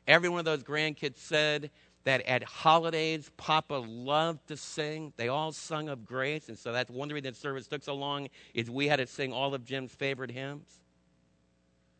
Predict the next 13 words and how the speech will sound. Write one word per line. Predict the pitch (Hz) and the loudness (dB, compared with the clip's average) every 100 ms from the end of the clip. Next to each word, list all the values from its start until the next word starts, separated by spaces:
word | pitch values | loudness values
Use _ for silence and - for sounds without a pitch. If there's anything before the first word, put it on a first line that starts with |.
| _ _ _ _ _ _ _ _ _ _ _ _ _ _ | _ _ _ _ _ _ _ _ _ _ _ _ _ _
But | 113 | -4
all | 117 127 156 | 2 6 6
those | 160 165 139 | 4 0 -2
grandkids | 143 143 139 131 120 | -2 -2 -2 -4 -4
also | 120 127 - | -2 -4 -6
said, | 113 - 117 104 101 98 - _ _ _ _ _ _ _ _ _ _ - | -12 -4 -2 -2 -4 -10 -18 _ _ _ _ _ _ _ _ _ _ -6
"The | 110 | -6
time | - 139 143 151 143 | -4 -2 0 0 -4
fishing | - 143 147 135 | -6 -8 -6 -8
with | 127 | -8
Papa | - 123 113 - 85 78 - | -4 -2 -2 -4 -10 -12 -12
were | 107 | -12
times | - - 127 135 131 131 120 | -12 -8 -4 -4 -4 -6 -10